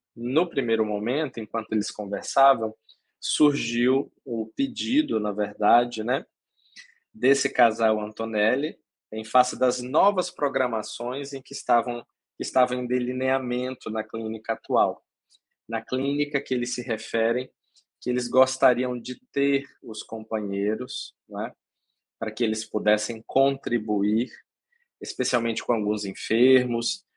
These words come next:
algumas vítimas do, do alcoolismo, da drogadição. Então, eles gostariam ali do apoio de alguns daqueles companheiros, daqueles parceiros, e eles, então, começam a conversar.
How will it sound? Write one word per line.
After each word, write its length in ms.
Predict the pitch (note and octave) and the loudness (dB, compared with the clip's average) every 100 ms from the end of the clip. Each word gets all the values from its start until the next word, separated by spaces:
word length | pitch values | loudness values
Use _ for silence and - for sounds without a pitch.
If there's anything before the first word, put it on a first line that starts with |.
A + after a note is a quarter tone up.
| _ | _
algumas 380 | G#2 G#2 G#2 G#2 | -2 2 0 0
vítimas 420 | G#2+ - G#2+ G2+ | -4 -2 -4 0
do, 340 | G#2+ G2+ - - | 2 2 -2 0
do 100 | G#2+ | 2
alcoolismo, 880 | G#2 G2+ G2 A2 B2+ C3+ A#2 A2 G#2 | 2 0 0 2 4 4 2 -4 -4
da 120 | G2 | -4
drogadição. 840 | F#2+ F#2+ F#2 E2+ - - B2 B2+ _ _ - _ - | -4 -4 -4 -6 -8 -4 -4 -6 _ _ -20 _ -6
Então, 200 | - C3 | 0 2
eles 200 | C3+ B2+ | 0 2
gostariam 880 | B2+ B2+ - C3+ B2+ B2 B2+ A#2+ | 4 4 6 4 4 2 0 0
ali 180 | A#2 A2+ | -2 -4
do 160 | A2+ A#2 | -2 0
apoio 680 | - _ A2+ A2 A2 A2+ A2 _ _ _ | 0 _ 2 4 2 0 -8 _ _ _
de 100 | G#2 | -4
alguns 480 | G#2+ G2+ G#2+ A#2 B2 | -4 -2 -6 -8 -8
daqueles 540 | A2+ - G#2+ G2 G2 | -8 -6 -6 -6 -8
companheiros, 720 | - F#2+ G2 G2 F#2 G#2+ G#2 G2 | -10 -12 -8 -6 2 2 2 -4
daqueles 420 | G2 G2 F#2 - | -6 -6 -6 -6
parceiros, 1000 | - G2+ - A#2 A2+ A#2 B2 B2 - - _ _ _ _ _ _ _ _ _ _ | -6 -4 -4 -2 0 0 0 -2 -6 -16 _ _ _ _ _ _ _ _ _ _
e 100 | A#2 | 0
eles, 240 | B2+ C3 B2+ | 2 2 -2
então, 380 | B2+ C3 B2+ | -4 -2 -2
começam 720 | B2+ D#3 D3 A#2+ A#2 - A#2+ A#2 | -2 -4 0 2 2 2 0 -2
a 80 | A#2 | -2
conversar. 720 | B2 A#2 B2 A#2+ - C3 C3+ | -4 0 0 0 2 4 4